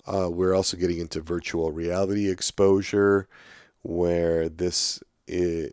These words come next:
person is placed in situations that probably seem to be real, three-dimensional and so forth, but they are fabricated through,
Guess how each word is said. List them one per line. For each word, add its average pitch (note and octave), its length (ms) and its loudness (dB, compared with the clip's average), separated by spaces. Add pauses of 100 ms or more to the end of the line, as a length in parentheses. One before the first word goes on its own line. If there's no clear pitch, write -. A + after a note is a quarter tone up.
(140)
person F2 760 -4 (540)
is E2 540 -2 (340)
placed F#2+ 380 -2
in E2+ 80 -10
situations E2 680 -6
that D2+ 240 -6
probably F2 480 -4
seem G#2 500 -4
to A2+ 100 -4
be A2 220 -4
real, G#2+ 560 4 (300)
three-dimensional F#2+ 1040 0
and F2+ 160 -8
so F#2 200 0
forth, F2+ 540 -2
but E2 260 -2
they E2+ 200 -2
are E2 220 -2
fabricated E2+ 800 -2
through, E2 520 -6